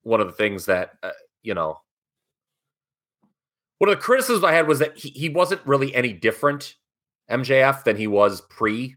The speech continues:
being, like, world champion M J F wasn't much different than pre-world champion M J F. Now this gives him a little bit of a boost.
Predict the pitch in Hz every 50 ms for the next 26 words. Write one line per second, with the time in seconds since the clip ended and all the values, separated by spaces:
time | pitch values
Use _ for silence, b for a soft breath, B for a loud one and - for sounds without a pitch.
0 | _ _ 113 117 123 117 113 - 123 107 104 - - _ - 110 131 151 156 151
1 | - - 135 127 127 131 131 117 113 113 107 101 110 110 107 - - 110 110 110
2 | 117 - 110 101 - - - 110 - - 113 90 - 95 90 - - 127 113 98
3 | 87 90 87 82 73 - 90 85 82 - 82 80 78 78 78 - 80 73 69 -
4 | _ _ _ _ _ - 117 117 123 131 127 120 120 104 - - - 113 101 90
5 | - 117 104 98 92 101 98 95 85 92 87 76 80 78 - 107 107 107 107 107
6 | 107 - - -